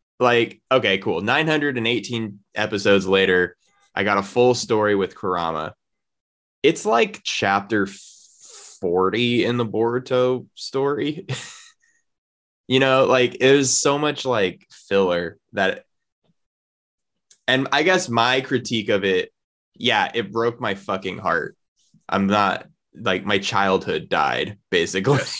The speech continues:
<laughs> Uh, and my childhood's probably gonna die in the next few chapters, too. Uh, I'm really worried about that. Um,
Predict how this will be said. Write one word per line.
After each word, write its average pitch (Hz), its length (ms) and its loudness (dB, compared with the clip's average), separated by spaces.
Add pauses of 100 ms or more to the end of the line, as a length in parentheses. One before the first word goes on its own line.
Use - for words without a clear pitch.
(120)
<laughs> - 140 -4 (400)
Uh, 98 300 2 (260)
and 107 140 -2
my 104 100 2
childhood's 110 580 -2
probably 95 300 0
gonna 92 200 -6
die 92 340 0
in 90 120 -4
the 87 100 -8
next 92 520 -8 (500)
few 95 220 -2
chapters, 92 600 -2
too. 82 360 -2 (260)
Uh, 80 300 -2
I'm 85 320 -10
really 101 380 2
worried 90 300 2
about 78 260 -4
that. - 280 -2 (500)
Um, 92 580 2